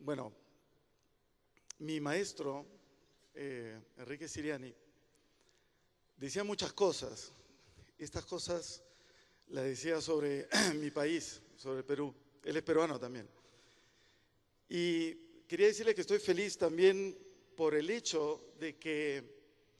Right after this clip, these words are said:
digamos, feliz y a la vez envidioso, les voy a decir, eh, por el hecho de que, de saber que en Ecuador se va a restablecer la ley de concursos,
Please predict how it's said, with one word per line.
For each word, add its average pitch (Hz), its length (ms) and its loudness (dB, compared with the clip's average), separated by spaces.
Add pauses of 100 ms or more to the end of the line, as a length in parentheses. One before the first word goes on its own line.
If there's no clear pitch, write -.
(300)
digamos, 151 280 -4
feliz 185 380 -2
y 165 60 0
a 151 40 2
la 143 120 0
vez 170 260 -2
envidioso, 139 680 -4
les 123 140 -10
voy 135 80 -6
a 131 40 -2
decir, 127 300 -8 (680)
eh, 135 180 0
por 135 180 -2
el 160 120 4
hecho 180 240 4
de 175 160 6
que, 156 520 0
de 139 140 -6
saber 156 320 0
que 180 80 -4
en 156 80 -2
Ecuador 151 500 0
se 139 160 -8
va 143 200 0 (240)
a 120 320 -6 (300)
restablecer 135 580 -6
la 156 100 0
ley 151 160 -2
de 156 140 -2
concursos, 139 640 -8